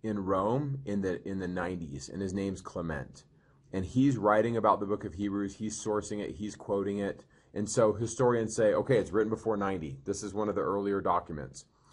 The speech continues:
But I think it was written before, uh, the temple was destroyed, because the author is arguing to these Jews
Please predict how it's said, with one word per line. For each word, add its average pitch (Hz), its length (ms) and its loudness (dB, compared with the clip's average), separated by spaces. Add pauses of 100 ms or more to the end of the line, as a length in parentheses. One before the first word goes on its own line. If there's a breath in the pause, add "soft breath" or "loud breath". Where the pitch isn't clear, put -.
(520 soft breath)
But 104 100 2
I 101 60 4
think 156 200 0
it 175 60 4
was 135 140 4
written 107 180 2
before, 110 540 4 (420 loud breath)
uh, 92 80 -6
the 92 140 -2
temple 139 320 -2
was 95 180 0
destroyed, 92 460 -4
because 107 340 -4
the 107 160 0
author 110 760 4
is 98 200 -6 (100)
arguing 95 540 -2
to - 140 -18
these 90 260 -10
Jews 87 640 -4